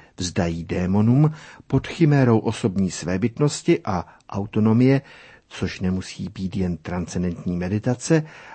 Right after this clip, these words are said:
ale třeba i víra v autonomní vědu, je věčné peklo. Satan je mistr v napodobování. Bůh stvořil tělesné požitky a Satan je zmaškarádil ve smyslnost. Bůh stvořil duchovní požitek, což je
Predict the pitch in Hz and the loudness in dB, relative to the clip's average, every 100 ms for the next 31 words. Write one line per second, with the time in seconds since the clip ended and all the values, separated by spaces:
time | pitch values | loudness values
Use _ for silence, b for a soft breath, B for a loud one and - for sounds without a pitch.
0 | B - 117 104 - 92 - 92 82 87 | B 2 2 2 0 -2 -2 -4 -4 -2
1 | 92 90 - - 92 95 92 85 82 95 | 0 -2 -4 -4 -2 0 0 0 -2 0
2 | 101 101 127 120 b b b - 98 85 | 2 6 4 4 b b b -8 -4 -2
3 | 123 82 - 98 90 82 - - 73 - | -2 -2 0 0 0 -4 -8 -12 -12 -14
4 | _ _ _ b b b b b - - | _ _ _ b b b b b -8 -6
5 | 82 87 87 85 92 - 107 101 101 - | -4 -2 -4 -4 -6 -4 -2 -2 -2 -6
6 | 92 95 - 120 110 98 82 80 82 69 | -4 -2 2 2 0 -2 -6 -8 -10 -10
7 | 69 - b b b b b - 117 104 | -12 -16 b b b b b -2 -2 -2
8 | - 107 110 98 87 - 98 101 - 87 | -6 0 2 2 -2 0 2 2 0 -4
9 | 80 87 87 113 - 156 156 - 135 139 | -4 -4 -4 -4 0 2 2 0 -2 -2
10 | - 123 117 127 127 127 127 B B - | -2 -6 -2 2 4 2 0 B B -8
11 | 92 90 82 - - 104 98 98 104 101 | -4 0 0 -2 0 2 2 2 0 0
12 | 98 98 - 117 - 147 95 64 - - | 0 -4 -2 -4 -2 -2 -2 -6 -14 -20
13 | - B B B B - 131 113 - 113 | -20 B B B B -2 0 0 -4 -2
14 | 95 87 82 - 95 - 104 110 113 135 | 0 0 -2 -4 -4 -2 2 2 2 2
15 | 123 143 170 180 - - - 104 98 104 | 0 2 0 0 -6 -8 -4 -2 0 0
16 | 101 | -2